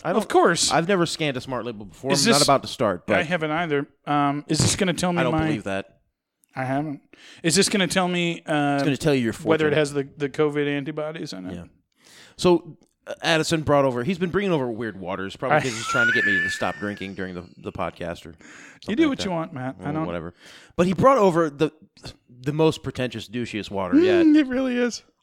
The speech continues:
Speaker 1: I and it's, it's called Path Water. Purify-,
Speaker 2: It is.
Speaker 1: it's in, it's in an aluminum bottle.
Speaker 2: Oh, look at this. It gives you the whole, when you scan it, it gives you the whole, look at that.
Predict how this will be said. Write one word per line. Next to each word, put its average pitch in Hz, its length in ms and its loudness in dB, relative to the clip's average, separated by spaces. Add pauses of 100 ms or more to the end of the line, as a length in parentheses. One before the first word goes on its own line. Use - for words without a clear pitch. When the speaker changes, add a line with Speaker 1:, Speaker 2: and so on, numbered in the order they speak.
(100)
Speaker 1:
I 113 200 0 (800)
and 147 120 0
it's, - 200 -8
it's 185 160 -6
called - 320 0
Path 131 340 -2
Water. 95 380 -4 (1900)
Purify-, 160 320 4
Speaker 2:
It 113 40 4
is. - 40 2
Speaker 1:
it's 156 160 -2
in, 151 220 0
it's - 160 -4
in 156 120 2
an 131 80 0
aluminum 135 500 0
bottle. 90 460 0 (380)
Speaker 2:
Oh, 214 80 2
look 233 120 -2
at 233 60 -2
this. 285 180 0
It 208 60 -2
gives 202 200 0
you 220 60 -2
the 190 120 2
whole, 202 220 2
when 190 140 -2
you 185 80 2
scan 226 300 -4
it, 180 80 -4
it 156 100 -6
gives 165 180 -4
you 170 60 -6
the 160 140 -8
whole, 180 220 -8
look 202 220 -14
at 214 80 -14
that. 202 280 -10